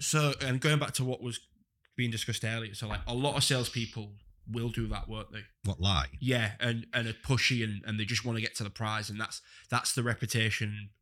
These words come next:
Speaker 1: around salespeople.
Speaker 2: But people can see through that, surely.
Speaker 1: Pe-, yeah, but,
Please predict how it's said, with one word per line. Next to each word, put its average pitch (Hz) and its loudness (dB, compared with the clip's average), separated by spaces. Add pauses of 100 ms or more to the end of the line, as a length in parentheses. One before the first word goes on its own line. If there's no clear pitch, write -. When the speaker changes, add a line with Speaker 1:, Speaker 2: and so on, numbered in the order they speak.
Speaker 1:
around 107 0
salespeople. 101 -6
Speaker 2:
But - -4
people 110 6
can 95 2
see 95 6
through 98 2
that, 80 -2
surely. 90 2
Speaker 1:
Pe-, 147 -6
yeah, 139 2 (100)
but, - -6